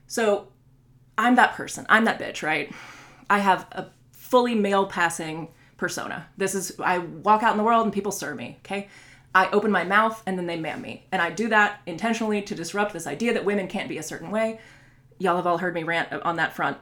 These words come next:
plenty. I am that bitch whose gender role, if you want to call it that, does not align neatly with my reproductive anatomy. I'm tired of being used in these statements.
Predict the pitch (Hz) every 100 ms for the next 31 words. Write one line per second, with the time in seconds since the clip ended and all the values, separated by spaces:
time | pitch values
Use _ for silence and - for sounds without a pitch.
0 | - 180 147 123 - - - _ _ _
1 | _ _ _ 196 196 214 220 190 190 175
2 | 160 - - - 196 185 - 202 202 170
3 | 160 165 165 - _ _ _ _ 170 180
4 | 175 170 196 151 143 151 147 - - -
5 | - _ - 196 190 180 175 175 170 170
6 | 185 185 170 170 160 156 170 175 160 160
7 | 151 151 143 143 - 156 - _ _ _
8 | _ _ _ _ _ _ _ - 226 262
9 | 254 233 208 196 170 170 160 165 151 147
10 | - - - - -